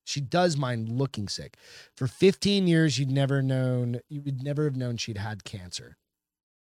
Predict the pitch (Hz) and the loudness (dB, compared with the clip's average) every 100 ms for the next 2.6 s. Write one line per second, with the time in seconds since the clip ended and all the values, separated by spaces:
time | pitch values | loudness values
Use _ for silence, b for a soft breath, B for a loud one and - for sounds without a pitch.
0 | - 143 113 139 135 127 127 131 127 - | -2 -2 0 -2 -2 -2 -4 -4 -4 -8
1 | 80 78 82 82 92 80 78 57 - _ | -14 -16 -16 -16 -18 -18 -20 -20 -20 _
2 | _ _ 139 110 135 120 | _ _ -6 -2 -2 -2